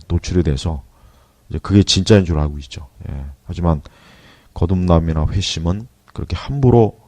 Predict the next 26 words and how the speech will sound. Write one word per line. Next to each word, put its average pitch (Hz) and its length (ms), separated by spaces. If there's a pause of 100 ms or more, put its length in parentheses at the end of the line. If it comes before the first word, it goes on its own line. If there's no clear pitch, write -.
(640)
대중들 92 400
앞에서 90 520 (240)
떠들어대는 101 560
게 78 80
아닙니다. 71 500 (380)
예, - 40 (160)
존 87 220
칼빈이나 78 920
이런 95 340 (420)
위대한 107 320
하나님의 110 420
사람들 90 340
보십시오. - 460 (560)
자기 82 200
회심이나 82 480
거듭남에 80 560
대해서도 73 320
거의, 101 540 (540)
거의 110 280
얘기를 92 280
안 71 80
해요. 73 80
흔적을 127 500
얘기를 80 240
안 71 80
합니다. 71 360